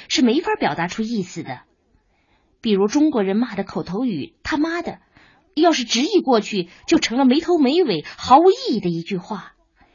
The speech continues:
嗯，还有许多双关语、歇后语是独属中国的，根本不可能被直译。哦，我扯得太远了吧？啊，不，不，你说得很好，我很有兴趣。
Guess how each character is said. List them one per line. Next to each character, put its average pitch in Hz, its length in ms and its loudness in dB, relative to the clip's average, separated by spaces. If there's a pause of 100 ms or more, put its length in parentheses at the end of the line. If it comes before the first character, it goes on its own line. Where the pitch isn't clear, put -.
(200)
嗯， 208 220 -6
还 - 180 -6
有 247 120 0
许 - 160 -6
多 208 160 0
双 330 260 0
关 349 280 2
语、 151 200 -4
歇 339 300 -2
后 285 240 0
语 123 320 -6 (300)
是 - 200 -2
独 277 220 4
属 185 240 0
中 403 260 2
国 156 240 -2
的， 151 200 -8 (400)
根 403 180 4
本 220 120 0
不 302 140 -6
可 - 180 -6
能 170 160 -4
被 294 120 0
直 156 220 -4
译。 180 280 -8 (1120)
哦， 294 200 -4 (640)
我 302 260 0
扯 - 140 -2
得 220 120 0
太 349 200 -4
远 208 280 2
了 160 100 -6
吧？ - 380 -6 (1120)
啊， - 240 -12 (320)
不， 208 120 4
不， 175 160 -2 (640)
你 226 100 0
说 208 180 -2
得 196 60 -4
很 160 220 -6
好， - 300 -14 (220)
我 214 80 0
很 185 200 -4
有 285 120 2
兴 156 260 -6
趣。 - 280 -14